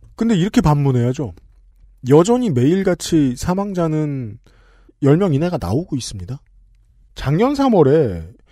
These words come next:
이탈리아에서 좀 유명해졌던 뉴스가요. 이탈리아 그 북부 베르가모주에 락다운이 된 다음에 일간지가 종이가 모자라도록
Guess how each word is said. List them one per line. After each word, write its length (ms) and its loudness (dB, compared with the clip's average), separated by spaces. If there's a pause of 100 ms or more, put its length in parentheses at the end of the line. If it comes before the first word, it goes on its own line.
(460)
이탈리아에서 720 4
좀 200 -6
유명해졌던 600 -2
뉴스가요. 800 -8 (760)
이탈리아 600 2
그 380 0
북부 260 -6
베르가모주에 1600 0 (520)
락다운이 440 0
된 200 0
다음에 400 -4 (100)
일간지가 840 -2 (760)
종이가 500 2
모자라도록 1040 2